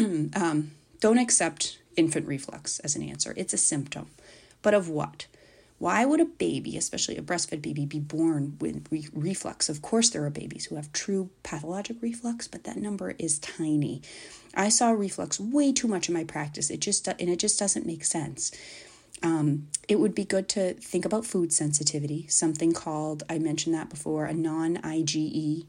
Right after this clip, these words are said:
food allergy. Uh, my son had a dairy issue,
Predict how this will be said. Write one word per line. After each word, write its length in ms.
food 580
allergy. 560
Uh, 100
my 120
son 260
had 160
a 40
dairy 540
issue, 400